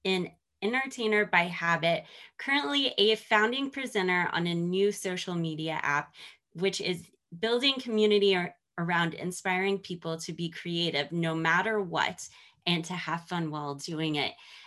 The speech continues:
And Sasha is joining us today from London. So we are going across the pond for today's episode of Coffee with Bobby.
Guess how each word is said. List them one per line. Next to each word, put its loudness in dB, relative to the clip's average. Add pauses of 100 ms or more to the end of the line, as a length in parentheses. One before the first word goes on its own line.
(140)
And 4
Sasha 2
is 2
joining 4
us 0
today 2 (120)
from 0 (120)
London. 2
So 0
we 2
are 2
going 0 (320)
across 0
the -2
pond 0 (220)
for -4
today's -4
episode -6
of -6
Coffee -8
with -8
Bobby. -2